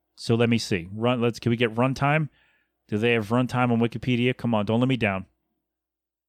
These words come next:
Don't let me down. Hundred, yeah, three hours. That's a long movie. All right. There you go. Um, thank you, Maggie, for all those.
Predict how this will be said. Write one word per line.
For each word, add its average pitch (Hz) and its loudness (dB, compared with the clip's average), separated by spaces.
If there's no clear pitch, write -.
Don't 110 0
let 110 2
me 107 4
down. 98 0
Hundred, 190 -2
yeah, 143 0
three 220 -2
hours. 104 -4
That's 175 4
a 101 -2
long 92 2
movie. 87 -4
All 135 0
right. 101 0
There 135 2
you 123 2
go. 98 -2
Um, 110 0
thank 156 -2
you, 120 0
Maggie, 104 2
for 104 -2
all 98 2
those. 95 -10